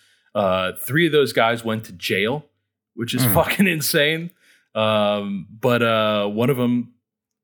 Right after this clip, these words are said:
Speaker 1: got deferred adjudication, and, uh, that one was John Hamm.
Speaker 2: Mm-hmm.
Speaker 1: Um,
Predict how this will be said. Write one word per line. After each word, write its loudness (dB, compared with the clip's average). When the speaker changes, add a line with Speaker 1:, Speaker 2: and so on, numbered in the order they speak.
Speaker 1:
got 2
deferred 2
adjudication, -2
and, -2
uh, -2
that -2
one -4
was -6
John -2
Hamm. -6
Speaker 2:
Mm-hmm. -6
Speaker 1:
Um, 0